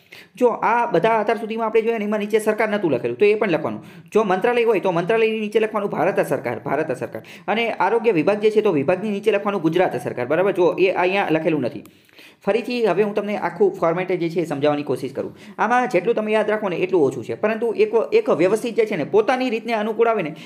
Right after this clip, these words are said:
એવી રીતનું ફોર્મેટ બનાવી લો. કારણ કે તમે અલગ અલગ મિત્રોને અથવા અલગ અલગ ટોપરની કોપી અલગ અલગ લોકોને જોશો ને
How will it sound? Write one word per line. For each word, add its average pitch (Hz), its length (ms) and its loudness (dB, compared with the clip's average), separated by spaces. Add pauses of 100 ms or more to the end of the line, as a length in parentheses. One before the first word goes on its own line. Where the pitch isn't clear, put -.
(140)
એવી 233 160 2
રીતનું 226 240 -4
ફોર્મેટ 185 300 0
બનાવી 127 240 -2
લો. 107 100 -4
કારણ 196 200 -2
કે 208 100 -2
તમે 226 220 -2
અલગ 208 240 0
અલગ 220 180 0
મિત્રોને 175 420 -2
અથવા 214 220 0
અલગ 214 160 0
અલગ 220 160 0
ટોપરની 208 380 0
કોપી 202 280 0
અલગ 208 180 2
અલગ 214 200 0
લોકોને 196 320 0
જોશો 202 280 0
ને 160 120 -4